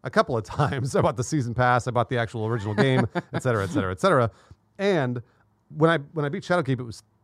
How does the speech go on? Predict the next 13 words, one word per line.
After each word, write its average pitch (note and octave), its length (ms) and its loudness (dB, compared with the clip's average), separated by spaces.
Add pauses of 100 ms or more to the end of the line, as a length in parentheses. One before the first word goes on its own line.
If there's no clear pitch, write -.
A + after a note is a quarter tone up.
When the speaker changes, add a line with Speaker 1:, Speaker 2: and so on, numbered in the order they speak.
(240)
Speaker 1:
three, B2+ 420 -12
maybe C#3 160 -6
four C3 300 -4
hours, C#3+ 440 -4
possibly, F#3+ 800 -4
for - 160 -8
that C3+ 180 -2
campaign. C#3 500 -6
Way B2+ 140 2
too A2+ 140 -6
short. - 200 -14 (200)
Speaker 2:
Yeah, B2 200 0
yeah. F2+ 100 -10